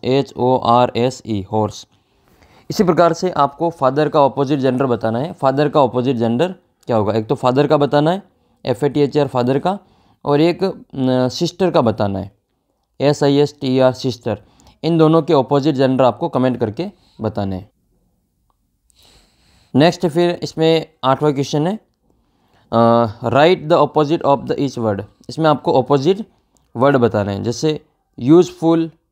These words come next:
अगली, सैड और हॉट, इनके आपको अपोजिट बताना है। तो यूज़फुल का हो जाएगा यूज़लेस, फुल को हटा के लेस कर देंगे, तो यू एस ई एल ई डबल एस, यूज़लेस हो जाएगा।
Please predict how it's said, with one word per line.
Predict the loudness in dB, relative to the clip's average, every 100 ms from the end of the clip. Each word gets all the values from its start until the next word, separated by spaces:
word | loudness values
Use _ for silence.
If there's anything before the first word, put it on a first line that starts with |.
| _ -6
अगली, | -2 0 2 0 -4 _
सैड | -8 0 2 2
और | 2 -2
हॉट, | -2 -2 0 -2
इनके | -4 2 2
आपको | 2 0 0
अपोजिट | 0 0 -2 -4 -4
बताना | -2 -2 -4
है। | -6 -10 _ _ _ -4
तो |
यूज़फुल | 2 2 4 0
का | 2
हो | 2
जाएगा | 2 2
यूज़लेस, | 2 4 2 4 4 2 -4 _ _ _ _ _ _
फुल | 2 4
को | 4
हटा | 4 2
के | 0
लेस | 2 2 0
कर | -2
देंगे, | -2 -2 -2 -8 _ _ _ _
तो | -6
यू | 2 4 4
एस | 4 2 -2
ई | -4 -4 -8 _ _ _ _ -2
एल | 0 2
ई | 2
डबल | 2 4
एस, | 2 2 -6 0
यूज़लेस | 2 4 4 2
हो | 0
जाएगा। | -2 -4 -6